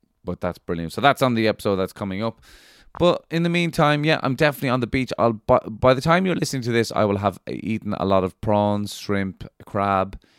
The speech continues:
um, and, eh, meijoej, which is my favorite,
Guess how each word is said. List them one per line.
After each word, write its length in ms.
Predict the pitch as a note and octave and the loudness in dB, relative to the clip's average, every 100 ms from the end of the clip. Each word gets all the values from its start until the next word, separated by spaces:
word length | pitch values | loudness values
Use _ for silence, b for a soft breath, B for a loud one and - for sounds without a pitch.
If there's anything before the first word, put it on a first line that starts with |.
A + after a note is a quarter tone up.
| b b - | b b -8
um, 720 | F#2 F2 F2 F2 F2 F2 - | -6 -4 -2 -2 -4 -6 -10
and, 220 | - E2+ E2+ | -8 -8 -4
eh, 180 | F2+ G2+ - | -2 -2 -2
meijoej, 840 | G2 A2 A2 G#2+ A2 G#2 C3 - | -2 0 0 0 0 0 -2 -6
which 200 | F#2+ - | -8 -8
is 100 | F2 | -8
my 180 | F2+ F2 | -6 -6
favorite, 680 | - G#2+ G#2+ G2+ G2 F#2 | -4 -2 -2 -2 -4 -4